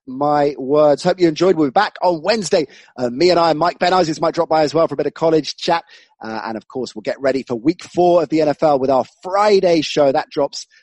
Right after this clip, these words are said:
uh, around about lunchtime on a Friday, Saturday morning for our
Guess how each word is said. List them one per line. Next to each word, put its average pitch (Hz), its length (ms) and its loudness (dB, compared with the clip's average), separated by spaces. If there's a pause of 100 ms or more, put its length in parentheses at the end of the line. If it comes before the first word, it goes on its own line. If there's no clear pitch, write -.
(160)
uh, 117 260 -6
around 156 600 2
about 175 240 0
lunchtime 147 540 0 (100)
on 135 340 0
a 110 100 -10 (140)
Friday, 127 380 0
Saturday 131 480 -6
morning 120 320 -6
for 113 120 -4
our 104 100 -4